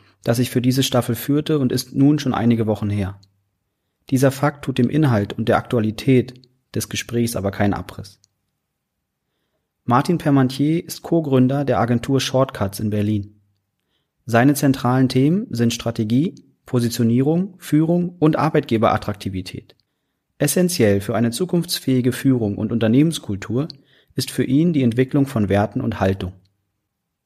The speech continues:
Er kombiniert seinen Erfahrungsschatz aus der unternehmerischen Praxis und der Begleitung zahlreicher Unternehmen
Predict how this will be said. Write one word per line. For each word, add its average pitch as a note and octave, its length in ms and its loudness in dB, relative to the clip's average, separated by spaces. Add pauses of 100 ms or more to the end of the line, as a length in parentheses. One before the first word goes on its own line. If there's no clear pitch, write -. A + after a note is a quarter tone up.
(140)
Er B2+ 100 0
kombiniert C#3+ 580 4
seinen A#2+ 220 2
Erfahrungsschatz C3+ 840 -2
aus - 180 -6
der A2 120 -2
unternehmerischen C#3 640 2
Praxis - 640 -8 (100)
und E3+ 220 0
der F3 60 2
Begleitung A#2+ 560 0
zahlreicher B2 500 0
Unternehmen A#2 800 -2